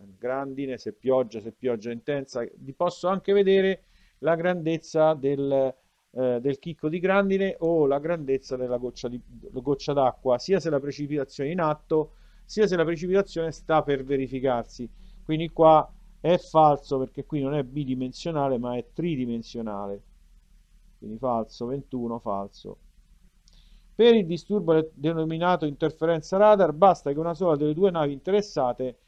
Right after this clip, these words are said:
intervenga togliendo la modulazione dell'impulso. È vero perché l'interferenza radar è un fenomeno sempre relativo al disturbo elettromagnetico, ma è involontario,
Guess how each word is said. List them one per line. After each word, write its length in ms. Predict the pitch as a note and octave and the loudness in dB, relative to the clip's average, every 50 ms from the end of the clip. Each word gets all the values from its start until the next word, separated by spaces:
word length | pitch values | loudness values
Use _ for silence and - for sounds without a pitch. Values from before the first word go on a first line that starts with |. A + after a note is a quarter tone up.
| _ _ _ _ - | _ _ _ _ -4
intervenga 840 | F3+ A#3 A#3+ G#3+ G#3 G3 F#3 E3 D3+ D#3+ D#3 C#3+ C#3+ C#3 C3+ C#3 | -2 -2 -2 0 0 0 0 0 2 2 0 0 0 0 -2 -2
togliendo 600 | - - G#3 G3+ F#3 D3+ D3+ C#3+ C3+ C3 C3 C3+ | 0 2 2 2 2 2 2 0 0 0 -2 -2
la 80 | C#3 C#3+ | -2 -2
modulazione 560 | D3+ D3+ D3+ D#3+ D#3+ D#3 D#3+ - - C3+ B2+ | -4 -4 -2 -2 -2 -2 -4 -6 -8 -6 -6
dell'impulso. 800 | B2+ B2+ B2+ B2+ - - B2 A#2+ A#2 - - - A2+ A2+ - _ _ _ _ _ _ - | -6 -6 -8 -8 -10 -10 -10 -10 -10 -10 -10 -10 -10 -10 -10 _ _ _ _ _ _ -2
È 140 | F#3 A3 A#3 | 0 2 2
vero 420 | G3 F3+ G3+ F#3+ F3+ E3+ D#3+ D3+ | 4 6 6 6 8 6 6 6
perché 380 | D#3 F#3 F#3 - - F3+ F3 D#3+ | 4 2 0 -2 -2 -2 -2 0
l'interferenza 800 | E3+ F#3+ F#3+ - A3 G#3+ G#3 - G#3 G#3 G#3+ G#3+ G3 - F3 E3+ | 0 -2 0 0 0 0 0 0 0 0 0 0 -2 -2 0 2
radar 380 | E3+ D#3+ D#3 D3 C#3 C#3 C3+ | 4 6 6 6 4 2 2
è 100 | C#3+ D#3 | 2 2
un 140 | D#3+ D#3 D3+ | 0 -2 -4
fenomeno 800 | - - D#3 E3 F#3 G3 F#3+ F3+ D#3 D3 C#3 C3+ B2+ B2 A#2+ - _ _ _ _ _ _ | -6 -6 -4 0 2 2 2 2 2 0 -2 -2 -2 -4 -6 -8 _ _ _ _ _ _
sempre 460 | _ - - A#3+ C4 B3 A#3 - F3+ E3+ | _ -2 2 2 2 2 2 2 2 4
relativo 420 | E3 D#3 D3 D3+ F#3+ G3 F3+ D#3 | 4 4 4 2 2 2 2 2
al 100 | C#3+ C3+ | 2 0
disturbo 460 | C#3 D3 C#3 - - F#3 E3+ D3 D3+ | 0 -4 -6 -4 -4 -4 -2 2 2
elettromagnetico, 840 | D3+ C#3+ - - C#3 D3 D3+ D3 D#3 E3+ E3 D3+ C3 A#2+ A#2 A#2 A#2+ | 2 2 2 -2 -4 -4 -4 -2 -2 -2 -2 -2 -2 -2 -4 -6 -4
ma 180 | B2 C#3 D#3+ | -4 -2 -2
è 40 | E3 | -2
involontario, 1000 | D#3 C#3+ C3 C3+ C#3 C#3 D3 D3+ - E3+ D3+ C#3+ C#3+ C#3 D3+ E3+ F3+ F#3 F3+ _ | -2 -2 0 0 -2 -2 -2 0 2 2 4 4 2 0 0 0 -2 -2 -4 _